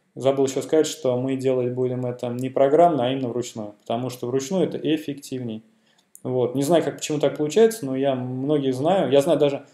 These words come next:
программно, как можно усилить эту, с-, так скажем, а, возможность продвижения высокочастотников. Но в любом случае это всё дорого. И получается, вот на данный момент не зря индусы, пакистанцы и всё остальное. Ну, сейчас вот и уже и наши-то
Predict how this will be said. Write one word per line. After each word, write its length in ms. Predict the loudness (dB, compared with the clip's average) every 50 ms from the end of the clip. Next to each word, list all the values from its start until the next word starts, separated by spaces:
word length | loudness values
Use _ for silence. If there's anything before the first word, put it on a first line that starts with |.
| _ _
программно, 460 | 6 8 8 10 10 8 8 6 4
как 200 | -2 -4 -4 -4
можно 260 | -4 -6 -6 -4 -4 -6
усилить 440 | -6 -4 -4 -2 -2 -2 -4 -4
эту, 180 | -6 -8 -6 -8
с-, 240 | -8 -10 -12 -14 _ _ _ _ _ _
так 180 | -6 -4 -4 -4
скажем, 500 | -4 -2 2 2 2 2 0 -4 -8 -6
а, 200 | -4 -4 -2 -2
возможность 760 | 0 0 0 0 0 -2 -2 -2 -4 -6 -8 -10 -14 -18 -14 -10
продвижения 600 | -8 -6 -2 -2 -2 0 0 -2 -2 -4 -4 -4
высокочастотников. 960 | -6 -6 -4 -6 -6 -6 -8 -12 -10 -8 -6 -6 -6 -6 -8 -14 -14 -16 -20 _ _ _ _ _ _ _ _ -6
Но 240 | -2 2 4 4 4
в 60 | 4
любом 240 | 4 4 4 4 4
случае 260 | 2 -2 0 -2 -2
это 100 | -2 -4
всё 140 | -6 -4 -2
дорого. 400 | -2 0 -2 -2 -4 -8 -12 -16 _ _ _ _ _ -10
И 80 | -8
получается, 500 | -2 -2 0 2 6 6 6 6 4 2
вот 80 | -2 -2
на 100 | 0 4
данный 240 | 4 4 4 4 2
момент 440 | 0 0 0 0 -2 -2 -4 -6 -6
не 120 | -6 -4
зря 300 | -2 0 0 2 2 0
индусы, 320 | 0 0 0 -2 -2 -4
пакистанцы 640 | -6 -8 -8 -8 -6 -2 0 0 0 0 -2 -6 -8
и 20 |
всё 120 | -8 -8 -8
остальное. 280 | -6 -6 -6 -4 -4
Ну, 80 | -4 -2
сейчас 260 | 2 2 2 2 2
вот 140 | -2 -2 -2
и 20 |
уже 260 | -2 0 0 0 0
и 40 | -2
наши-то 480 | -2 -2 -4 -6 -6 -10 -10 -10 -10